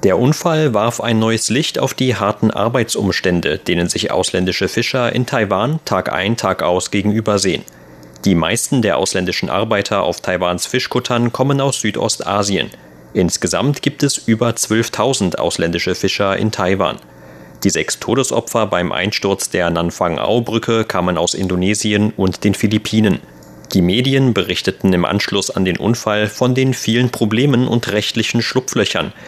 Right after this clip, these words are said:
die es den Arbeitgebern in Taiwan erlauben, ausländischen Fischern Rechte vorzuenthalten, auch wenn diese eigentlich von Taiwans Gesetzgeber abgesichert sind.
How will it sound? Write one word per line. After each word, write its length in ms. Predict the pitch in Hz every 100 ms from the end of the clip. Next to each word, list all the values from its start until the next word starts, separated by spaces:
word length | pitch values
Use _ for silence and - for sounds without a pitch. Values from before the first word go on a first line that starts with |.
| - -
die 80 | 87
es 160 | 82
den 160 | - 185
Arbeitgebern 720 | 87 104 104 - 101 101 101
in 160 | 95 87
Taiwan 420 | - 90 85 85
erlauben, 540 | - 85 87 104 113 107 - -
ausländischen 580 | 98 98 - 95 95 95
Fischern 480 | - 127 - 120 117 110
Rechte 320 | 101 - 120
vorzuenthalten, 960 | - 131 - 80 85 - 92 113 135 135 - - -
auch 340 | 107 151 -
wenn 160 | 110 87
diese 300 | 92 - -
eigentlich 500 | 92 120 - 117 -
von 220 | 104 92
Taiwans 500 | - 87 85 85 -
Gesetzgeber 760 | 87 85 - - 101 95 104 110
abgesichert 560 | - 120 110 - 92
sind. 280 | - - -